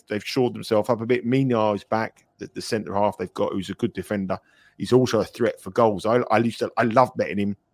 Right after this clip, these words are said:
to score any time and score first goal at forties and fifties. And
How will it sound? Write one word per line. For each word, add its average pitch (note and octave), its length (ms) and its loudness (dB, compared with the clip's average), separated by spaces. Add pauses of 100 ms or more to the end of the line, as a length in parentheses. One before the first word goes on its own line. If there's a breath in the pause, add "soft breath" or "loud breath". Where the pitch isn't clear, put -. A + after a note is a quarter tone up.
to G2+ 80 -10
score G#2 340 0
any G2+ 140 -2
time G#2 380 -2
and F2 120 -8
score G#2+ 240 -2
first G#2+ 320 -2
goal G#2 220 0
at - 100 -10
forties G2 400 -4
and F#2+ 100 -10
fifties. G2+ 440 -8
And F#2+ 120 -8